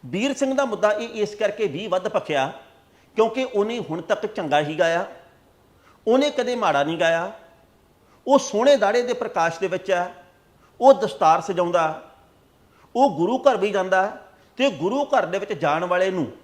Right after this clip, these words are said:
ਤੇ ਸਿੱਖੀ ਦੀਆਂ ਅਤੀਤ ਦੀਆਂ, ਵਰਤਮਾਨ ਦੀਆਂ ਹਰ ਤਰ੍ਹਾਂ ਦੀਆਂ ਗੱਲਾਂ ਨੂੰ ਸਮਝਣ ਤੇ ਜਾਣਨ ਵਾਲੇ ਬੰਦੇ ਦੇ ਕੋਲੋਂ ਅਸੀਂ ਆਮ ਨਾਲੋਂ ਵੱਧ ਆਸ ਰੱਖਦੇ ਹਾਂ ਕਿ ਇਹ ਬੰਦਾ ਗਲਤੀ ਕਦੇ ਕਰ ਨਹੀਂ ਸਕਦਾ। ਪਰ ਵੀਰ ਸਿੰਘ ਦੀ ਵੀਡੀਓ ਜਦੋਂ ਵਾਇਰਲ ਹੋਈ,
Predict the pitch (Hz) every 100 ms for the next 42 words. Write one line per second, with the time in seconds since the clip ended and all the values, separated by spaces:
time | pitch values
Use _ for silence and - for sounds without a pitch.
0 | _ _ _ 277 277 - 240 233 269 254
1 | 247 226 180 208 - - _ _ _ _
2 | _ _ _ - - 254 254 226 220 196
3 | 190 135 202 240 202 196 175 185 151 101
4 | - _ _ - 240 240 214 202 208 165
5 | 160 175 185 180 - 240 247 - 233 156
6 | 165 165 175 170 139 156 175 - 175 190
7 | 185 196 208 - 156 156 156 160 147 160
8 | 185 147 135 151 139 147 165 165 208 -
9 | - _ 240 269 262 226 202 214 196 202
10 | 240 214 208 202 151 139 151 143 110 -
11 | - _ _ _ _ - 269 180 170 277
12 | 269 277 277 277 196 233 254 247 226 208
13 | 151 170 170 160